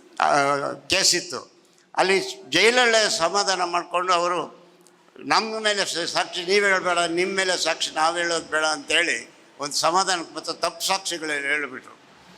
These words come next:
ಅದು ಸೆಷನ್ ಕೋರ್ಟಲ್ಲಿ ಅಕ್ವಿಟ್ ಆಯ್ತು. ನನಗೆ ತಡ್ಕೊಳಕ್ಕಾಗ್ಲಿಲ್ಲ, ಏನಾದರೂ ಮಾಡ್ಬೇಕು, ಇದಕ್ಕೆ ಹೈಕೋರ್ಟ್‌ಗೆ ಹಾಕಿಸ್ಬೇಕು ಅಂತೇಳಿ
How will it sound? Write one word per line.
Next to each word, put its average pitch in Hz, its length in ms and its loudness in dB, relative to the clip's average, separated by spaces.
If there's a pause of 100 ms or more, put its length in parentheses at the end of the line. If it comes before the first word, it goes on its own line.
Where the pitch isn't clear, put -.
(340)
ಅದು 202 220 2 (920)
ಸೆಷನ್ 220 400 2
ಕೋರ್ಟಲ್ಲಿ 214 400 0
ಅಕ್ವಿಟ್ 220 420 0
ಆಯ್ತು. 160 440 -2 (520)
ನನಗೆ 180 240 2
ತಡ್ಕೊಳಕ್ಕಾಗ್ಲಿಲ್ಲ, 190 920 2 (140)
ಏನಾದರೂ 220 500 2
ಮಾಡ್ಬೇಕು, 180 480 -4
ಇದಕ್ಕೆ 165 280 -2
ಹೈಕೋರ್ಟ್‌ಗೆ 202 420 -2
ಹಾಕಿಸ್ಬೇಕು 160 540 -4
ಅಂತೇಳಿ 156 600 -2